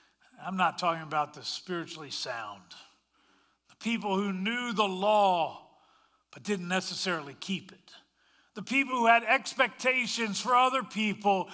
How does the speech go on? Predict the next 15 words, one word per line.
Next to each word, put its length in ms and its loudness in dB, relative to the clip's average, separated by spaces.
but 180 0
they 240 2
themselves 800 2
didn't 500 -6
always 440 4
live 240 -2
up 180 0
to 100 -4
the 120 -4
standard 600 -2
of 140 -6
God's 380 2
word. 360 -2
The 140 2
religious 1040 0